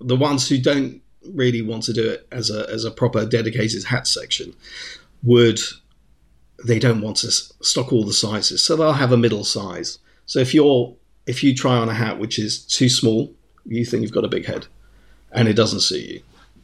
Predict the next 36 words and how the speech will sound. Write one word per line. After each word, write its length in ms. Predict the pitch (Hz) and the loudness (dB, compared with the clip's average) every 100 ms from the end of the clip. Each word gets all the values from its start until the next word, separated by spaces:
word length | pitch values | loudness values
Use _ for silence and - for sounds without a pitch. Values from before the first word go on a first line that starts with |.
| - - | -20 -2
Vice 320 | 120 104 - | 0 2 0
versa 340 | 92 87 - | -2 -4 -4
as 100 | - | -6
well 120 | 95 90 | -6 -8
if 120 | - | -4
it's 140 | - | -4
too 180 | - 110 | -2 -4
big. 180 | - - _ _ - - _ - | -8 -14 _ _ -20 -20 _ -4
So 560 | - - 110 107 104 101 - _ _ _ _ | 0 2 4 4 2 0 -6 _ _ _ _
a 80 | 131 | 4
lot 180 | 135 156 | 6 6
of 80 | 139 | 4
the 80 | 123 | 2
time 320 | 131 117 107 | 0 0 0
it's 140 | 98 | -2
about 320 | 110 104 104 | -2 -4 -6
getting 300 | - 131 117 | 0 0 2
the 100 | 110 | 0
right 420 | 110 135 143 117 - - - - _ _ _ _ _ - | 2 2 2 0 -6 -8 -8 -18 _ _ _ _ _ -4
advice. 480 | 190 131 101 101 95 | -4 -2 -4 -4 -4
So 360 | - 101 98 127 - _ | -2 -2 -2 -6 -20 _
yeah, 220 | - 92 | -4 -4
I 60 | 92 | -4
mean, 180 | 104 117 | -4 0
I 100 | 113 | -2
can 220 | 107 101 | -2 -6
do 160 | 101 101 | -4 -6
it, 200 | - _ - | -10 _ -12
you 120 | 104 | -12
know, 140 | - - _ - | -12 -18 _ -6
pretty 180 | 98 | -6
much 220 | 90 92 147 | -4 0 2
instantly, 600 | 120 - 101 107 110 - - - _ _ | 2 0 -4 -4 -6 -6 -20 -20 _ _
but 460 | - 113 - - - _ _ _ _ - _ _ | 0 2 0 -4 -8 _ _ _ _ -20 _ _
it's, 340 | 127 123 - 151 | -6 -2 0 4
um, 440 | 123 123 123 - | 6 6 2 -4